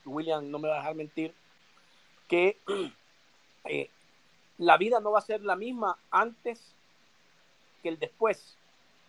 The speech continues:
Eh, cuando se reinicie, <clears throat> por supuesto,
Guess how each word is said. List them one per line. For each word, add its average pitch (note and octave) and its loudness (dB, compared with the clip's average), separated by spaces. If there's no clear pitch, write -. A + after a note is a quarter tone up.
Eh, D3 -6
cuando D#3+ 8
se F3+ -2
reinicie, F3+ -6
<clears throat> - -16
por G#3+ 4
supuesto, G3+ 0